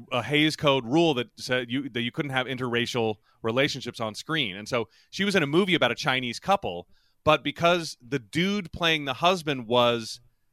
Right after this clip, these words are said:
American, playing Chinese, she couldn't be in the movie as a Chinese woman playing a Chinese woman because then, because it would have been technically, even though they were playing characters,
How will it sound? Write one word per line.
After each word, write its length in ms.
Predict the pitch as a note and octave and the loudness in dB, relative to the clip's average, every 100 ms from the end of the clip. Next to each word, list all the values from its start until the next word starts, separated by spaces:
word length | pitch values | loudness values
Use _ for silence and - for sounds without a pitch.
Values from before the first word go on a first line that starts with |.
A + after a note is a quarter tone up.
| _ _ _ - | _ _ _ -4
American, 800 | C3 D#3 A3 D#3+ G#2 F2+ F#2+ G#2+ _ _ _ - | 4 8 8 6 0 -6 -8 -14 _ _ _ -4
playing 360 | E3+ D#3+ D3+ | 2 2 2
Chinese, 720 | C#3+ C#3+ C3 E3+ E3+ C3 B2+ - _ _ | 2 2 2 0 0 -2 -6 -12 _ _
she 240 | - G3 | -2 0
couldn't 240 | G#3+ A#3 E3+ | 2 0 0
be 140 | D#3 | 0
in 60 | D3 | 0
the 40 | |
movie 480 | C#3 F3+ D3 C3 B2+ | 0 0 0 -2 0
as 160 | B2+ B2+ | -2 -2
a 60 | |
Chinese 440 | C3+ C#3+ C3+ E3+ C#3+ | 0 0 0 0 -2
woman 240 | B2+ A#2+ | -2 -4
playing 340 | - C#3+ C#3+ C3+ | -4 -2 -2 -2
a 40 | |
Chinese 460 | D3 B2 B2 C#3+ B2+ | -2 -2 0 -2 -2
woman 400 | G#2+ G#2 G2+ G2 _ _ | -2 -2 -4 -10 _ _
because 300 | B2 C3 A#2+ | -2 0 2
then, 380 | C3 C3 C3 C#3 - _ B2 A#2+ | 2 2 0 -8 -16 _ -6 -4
because 340 | C3 D3+ C3+ | 0 2 2
it 100 | D3 | 2
would 120 | B2+ B2+ | 0 0
have 100 | A2 | 0
been 160 | A#2+ | -2
technically, 720 | - D3+ D3+ B2 A#2+ A2+ G#2+ - _ _ _ - | 2 2 0 -6 -2 -2 -2 -6 _ _ _ -6
even 200 | D#3 D#3 | -2 2
though 100 | D3 | 2
they 100 | C#3+ | 2
were 200 | C#3+ C3 | 2 0
playing 300 | - C#3+ B2+ | 0 0 2
characters, 640 | E3+ F3+ D#3+ B2 A2 - | 2 2 2 -4 -6 -10